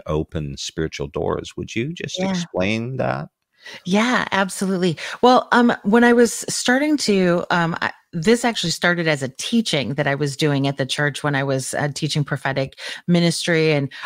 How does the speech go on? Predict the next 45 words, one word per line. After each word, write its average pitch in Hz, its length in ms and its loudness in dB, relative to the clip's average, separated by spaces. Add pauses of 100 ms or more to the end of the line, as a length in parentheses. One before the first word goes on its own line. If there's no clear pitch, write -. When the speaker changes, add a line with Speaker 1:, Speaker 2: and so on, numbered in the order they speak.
(120)
Speaker 2:
uh, 147 180 2
we 175 120 2
knew 175 160 4
we 185 80 4
needed 170 260 2
some 180 160 -2
more. 170 160 2
And 160 100 2
I 160 80 2
was, 156 200 0
like, 170 220 0
asking 247 380 0
the 175 100 4
Lord 156 260 2
about 147 260 -2
this 139 160 -8
blessing. 139 540 -4
And 156 100 -2
I 160 60 -2
was 160 120 -2
just 160 200 -4
like, 165 260 -2 (400)
"You 220 80 4
know, 202 300 4
I 180 100 4
know 180 300 4
that 214 160 0
this 185 200 0
is 160 140 0
scriptural. 165 420 -2
I 160 100 2
know 160 220 4
it's 185 140 0
for 175 160 -2
today. 143 340 2
I 139 80 2
know 160 220 4
we're 196 160 2
missing 156 440 2
something, 143 380 0
but 143 160 -2
can 156 160 -2
you 165 120 2
begin 151 420 2
to 143 300 0